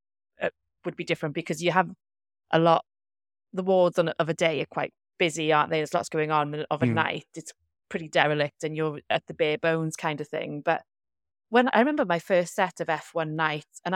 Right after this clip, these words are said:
Speaker 1: I don't remember thinking that I felt any less prepared because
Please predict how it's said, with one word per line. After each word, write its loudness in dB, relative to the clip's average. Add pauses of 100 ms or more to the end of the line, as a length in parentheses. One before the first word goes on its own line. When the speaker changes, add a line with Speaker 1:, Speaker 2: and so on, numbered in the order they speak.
Speaker 1:
I 2
don't -2
remember -2
thinking -4 (640)
that 4
I 6
felt 2
any 2
less 2
prepared -4
because -4